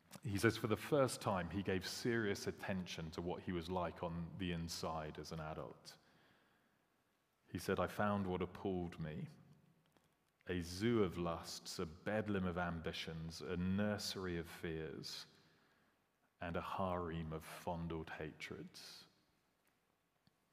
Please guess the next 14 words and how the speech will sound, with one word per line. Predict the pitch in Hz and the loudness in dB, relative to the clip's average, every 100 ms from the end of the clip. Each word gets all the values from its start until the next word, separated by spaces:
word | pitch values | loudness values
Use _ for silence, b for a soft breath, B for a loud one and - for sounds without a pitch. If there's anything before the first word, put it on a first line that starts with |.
| _ _ _ _ _ _ _ _ _ _ - - | _ _ _ _ _ _ _ _ _ _ -20 -14
Swiss | - 90 - - 190 | -2 -2 -2 -6 -6
psychiatrist | - 87 - 87 82 85 - | 0 0 2 2 2 -4 -2
Paul | 87 | -4
Tournier | - 87 82 78 | 0 0 0 -2
described | 87 - 90 85 - | 0 0 2 2 0
the | - | -4
contents | 95 87 87 85 - | -2 -2 -2 -4 -4
of | 82 78 - B B B B B - | -4 -4 -14 B B B B B -10
the | 101 | -6
human | 92 85 | -2 0
heart | 85 87 82 | 2 2 2
like | 82 87 | 0 2
this: | 92 - | 0 -2
complexes, | - 104 95 92 101 - - 101 139 - - | -2 0 0 0 -2 -2 -2 -2 -2 -6 -8